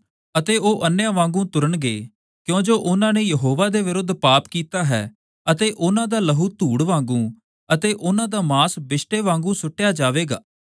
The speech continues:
ਯਹੋਵਾ ਦੇ ਕਹਿਰ ਦੇ ਦਿਨ ਵਿੱਚ ਨਾ ਉਹਨਾਂ ਦਾ ਸੋਨਾ, ਨਾ ਉਹਨਾਂ ਦੀ ਚਾਂਦੀ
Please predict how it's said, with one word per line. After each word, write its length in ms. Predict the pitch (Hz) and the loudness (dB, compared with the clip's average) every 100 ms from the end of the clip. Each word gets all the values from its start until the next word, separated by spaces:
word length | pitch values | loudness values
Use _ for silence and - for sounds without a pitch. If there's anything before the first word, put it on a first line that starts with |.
| _ | _
ਯਹੋਵਾ 460 | 139 139 156 185 233 | 0 2 2 2 0
ਦੇ 140 | 240 | 0
ਕਹਿਰ 320 | 240 156 180 | -2 0 0
ਦੇ 160 | 214 214 | 0 -2
ਦਿਨ 240 | 156 170 | 0 0
ਵਿੱਚ 380 | 156 127 - 123 123 _ _ 139 | -2 -4 -6 -12 -12 _ _ -2
ਨਾ 220 | 135 190 | 2 2
ਉਹਨਾਂ 380 | - 196 208 214 | 2 0 0 -2
ਦਾ 120 | 220 | -4
ਸੋਨਾ, 540 | 214 131 127 117 110 - _ _ - | -2 0 2 0 -2 -8 _ _ -2
ਨਾ 180 | 147 208 | 0 0
ਉਹਨਾਂ 340 | - 202 214 | 0 0 0
ਦੀ 140 | 214 | -2
ਚਾਂਦੀ 560 | 214 151 127 117 117 110 | -2 0 0 0 -2 -4